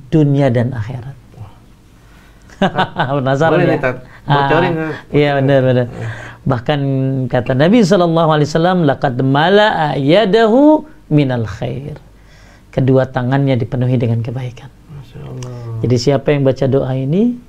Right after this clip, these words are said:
Speaker 1: kedua tangannya dipenuhi dengan kebaikan. Siapa yang baca doa ini, semuanya itu menghimpun untukmu dunia dan akhirat.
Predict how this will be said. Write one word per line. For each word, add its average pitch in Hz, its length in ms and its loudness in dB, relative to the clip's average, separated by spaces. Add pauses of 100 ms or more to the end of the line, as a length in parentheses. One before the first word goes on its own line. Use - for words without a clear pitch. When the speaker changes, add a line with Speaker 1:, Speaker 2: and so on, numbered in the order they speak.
(460)
Speaker 1:
kedua 131 320 4
tangannya 127 480 0
dipenuhi 135 480 0
dengan 120 320 0
kebaikan. 127 640 -6 (640)
Siapa 143 420 -2
yang 143 160 2
baca 143 260 0
doa 165 380 0
ini, 247 400 2 (400)
semuanya 156 1040 0 (640)
itu 175 400 2
menghimpun 175 800 0
untukmu 165 880 0
dunia 131 320 2
dan 123 240 -2
akhirat. 110 340 -6